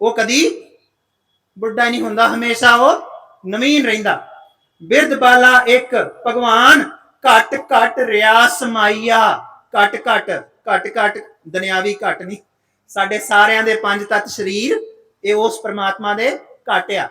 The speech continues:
ਜਿੱਥੇ ਉਹ ਨਿਰੰਕਾਰ ਵਾਸ ਕਰਦਾ।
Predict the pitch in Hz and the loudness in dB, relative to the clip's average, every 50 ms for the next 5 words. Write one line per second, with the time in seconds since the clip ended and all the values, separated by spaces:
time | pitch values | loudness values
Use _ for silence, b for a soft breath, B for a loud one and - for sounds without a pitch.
0 | - _ _ - 190 190 - 240 240 262 277 277 - - - - 233 208 202 208 | -12 _ _ -12 -12 -8 -6 -2 -2 0 -2 -2 -6 -14 -14 -10 -8 -6 -6 -4
1 | 202 202 196 190 196 196 208 214 208 220 214 190 170 - - - 170 156 151 147 | -6 -6 -6 -2 0 2 4 4 4 4 2 2 2 0 -2 -2 -2 -2 -2 -4
2 | 139 135 - - - _ _ | -6 -8 -8 -12 -20 _ _